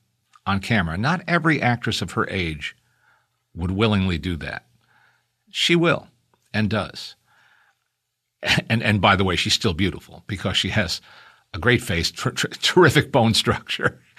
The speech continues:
It's just a great face to look at. But it's not just, uh, physical beauty.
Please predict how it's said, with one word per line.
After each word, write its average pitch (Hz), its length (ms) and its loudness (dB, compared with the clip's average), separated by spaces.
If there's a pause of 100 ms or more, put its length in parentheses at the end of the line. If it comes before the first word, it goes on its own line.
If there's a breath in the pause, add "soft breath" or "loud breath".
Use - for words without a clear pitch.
(360 loud breath)
It's 143 420 2
just - 240 0
a 110 60 -2
great 117 320 0
face 98 240 0
to - 100 -6
look 87 220 -6
at. 80 200 -12 (340 loud breath)
But 123 100 2
it's 127 140 2
not 175 160 6
just, - 380 2
uh, 113 100 -4
physical 98 460 2
beauty. 87 380 -2